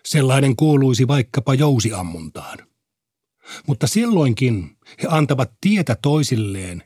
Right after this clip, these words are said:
ennen astumistaan ammuntakorokkeelle, yhteen liitetyt kätensä kunnioittavasti rinnalleen kohotettuina, ja nauttivat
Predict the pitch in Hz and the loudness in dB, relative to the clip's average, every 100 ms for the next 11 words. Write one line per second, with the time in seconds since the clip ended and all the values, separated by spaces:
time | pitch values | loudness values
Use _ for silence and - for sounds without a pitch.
0 | _ 135 127 120 131 139 123 - 107 104 | _ 0 2 0 -2 -2 -2 -2 -4 -4
1 | - 120 135 135 127 117 104 113 - 127 | -4 -6 -2 0 2 0 -2 -6 -4 -2
2 | 110 - - 113 107 107 104 - - - | -4 -6 -6 -4 -4 -4 -6 -14 -20 -18
3 | - - 180 180 - 156 147 143 160 160 | -16 -2 -2 -2 0 2 4 4 2 2
4 | 143 135 - - 156 160 135 110 - 92 | 0 -2 -4 -4 -2 0 -2 -2 -6 -10
5 | - _ _ - 202 185 147 127 - 123 | -16 _ _ -2 0 0 0 -2 -4 -6
6 | 117 107 - 120 - - 123 127 120 107 | -4 -6 -4 -6 -6 -4 0 2 2 -2
7 | 104 107 104 127 113 110 - _ - 82 | -4 -4 -2 -2 -2 -4 -10 _ -16 -16
8 | 90 - _ _ _ _ - 160 233 226 | -18 -20 _ _ _ _ -4 0 2 2
9 | 156 151 | 0 -2